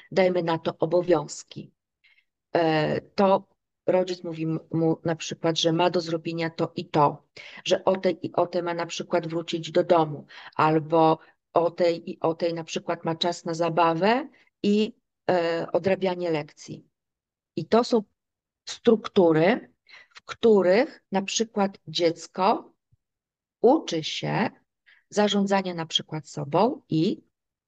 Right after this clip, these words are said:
emocjami. Na czym to polega? Bo na przykład dziecko powie, że ono nie chce w tych godzinach, e, nie wiem, odrabiać lekcji, tylko ono chce na przykład pójść się bawić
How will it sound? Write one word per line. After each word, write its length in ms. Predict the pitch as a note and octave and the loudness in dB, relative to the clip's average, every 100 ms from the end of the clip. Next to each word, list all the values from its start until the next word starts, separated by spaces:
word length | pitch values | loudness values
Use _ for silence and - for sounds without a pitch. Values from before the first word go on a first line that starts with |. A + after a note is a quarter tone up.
| - | -6
emocjami. 840 | D#3+ F#3 G3 A#3 G#3+ D#3 D3 D3+ _ _ _ _ _ _ _ _ _ _ _ _ _ _ _ - | -2 -2 -2 0 0 0 -6 -14 _ _ _ _ _ _ _ _ _ _ _ _ _ _ _ -4
Na 140 | G3 | -2
czym 160 | G3 G3 | -2 -2
to 100 | G3 | -4
polega? 360 | G3 E3 D#3 | -2 -4 -4
Bo 120 | D#3+ A3+ | -2 -2
na 100 | B3 | -2
przykład 360 | - A#3 A3 | -4 -2 -2
dziecko 340 | G#3+ G3+ - G#3 | 0 -4 -4 -4
powie, 340 | G3 F#3+ F#3+ | -2 0 -2
że 200 | F#3 F3+ | -2 -4
ono 340 | F#3 F3+ F3+ - _ - - | -4 -2 -4 -6 _ -16 0
nie 180 | A3+ B3 | 2 2
chce 220 | - F#3 | 0 -4
w 80 | - | -4
tych 140 | E3+ | -6
godzinach, 680 | D#3 E3 D#3+ D#3 D3+ - - | -4 -4 -2 -4 -6 -10 -6
e, 560 | F3 D#3+ D#3 D3+ D3+ D3+ - _ | -2 -2 -2 -2 -4 -6 -10 _
nie 100 | E3+ | -6
wiem, 140 | E3 D#3+ | -4 -2
odrabiać 460 | E3 F3 E3+ E3+ - | -2 -2 0 0 -2
lekcji, 540 | D#3+ - - E3 D#3+ _ _ _ _ _ | -6 -8 -14 -12 -12 _ _ _ _ _
tylko 400 | - G3+ G3 G3+ - - | 0 2 2 -4 -6 -6
ono 240 | - G3 G3 | 2 4 4
chce 220 | G3 F#3 | 0 -6
na 100 | F3+ | -6
przykład 400 | - G3 - F3+ | -6 -6 -6 -6
pójść 360 | - E3+ D#3+ - | -8 -10 -8 -6
się 160 | - | -4
bawić 680 | D#3+ D#3 D3 G3 - - - | 0 0 0 -2 -2 -4 -8